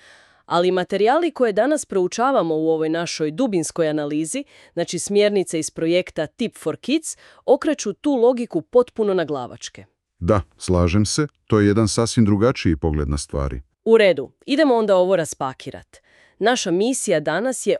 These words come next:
Speaker 1: otkriti zašto učinkovita praksa utemeljena na traumu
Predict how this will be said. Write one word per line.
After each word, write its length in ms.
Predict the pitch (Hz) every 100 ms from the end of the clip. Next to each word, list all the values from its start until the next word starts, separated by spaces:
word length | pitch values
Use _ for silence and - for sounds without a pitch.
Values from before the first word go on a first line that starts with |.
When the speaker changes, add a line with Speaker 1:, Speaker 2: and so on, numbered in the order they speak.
| -
Speaker 1:
otkriti 540 | 214 285 294 277 190
zašto 480 | 156 202 302 - 240 -
učinkovita 680 | 233 - 254 190 165 170
praksa 460 | 151 214 220 - 170
utemeljena 640 | - 214 208 190 190 175 151
na 140 | 135
traumu 520 | - 170 196 254 240